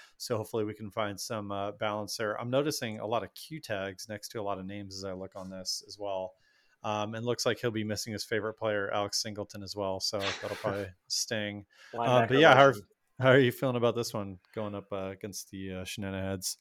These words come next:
Speaker 2: You know, this year so far, my losses, well, actually my wins and my losses have been coming in twos. So i-, if that cycle continues, then I should be back on the win track, although that doesn't bode well for me, you know,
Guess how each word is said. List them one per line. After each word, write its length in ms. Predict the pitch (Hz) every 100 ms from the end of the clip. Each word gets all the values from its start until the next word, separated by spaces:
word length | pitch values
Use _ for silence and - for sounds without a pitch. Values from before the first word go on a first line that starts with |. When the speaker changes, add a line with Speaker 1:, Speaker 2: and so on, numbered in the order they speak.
| -
Speaker 2:
You 160 | 151 170
know, 260 | 170 170
this 280 | 156 180 -
year 180 | 185 170
so 220 | - 165
far, 280 | - 160 156
my 140 | 147
losses, 760 | 131 127 135 - 143 139 131 165
well, 200 | 143 160
actually 400 | 165 151 - 147
my 140 | 139
wins 340 | 131 139 131
and 100 | 131
my 80 | 120
losses 440 | 110 110 107 110 113
have 120 | 104
been 100 | 110
coming 280 | 127 117 110
in 100 | 101
twos. 480 | - 143 139 147 143
So 640 | - - 117 113 110 110 117
i-, 240 | 113 123
if 100 | 117
that 280 | 131 123 120
cycle 380 | - 117 123 117
continues, 640 | 113 - 127 123 120 113
then 160 | 117 110
I 60 |
should 180 | 107 104
be 80 | 113
back 240 | 120 113
on 60 | 107
the 60 | 101
win 240 | 113 120
track, 380 | 117 127 120 120
although 380 | 107 107 107 104 -
that 120 | 110
doesn't 360 | 117 113 107 -
bode 180 | 117 110
well 240 | 107 110
for 220 | 104 117
me, 360 | 107 107 104 110 120
you 80 |
know, 160 | 107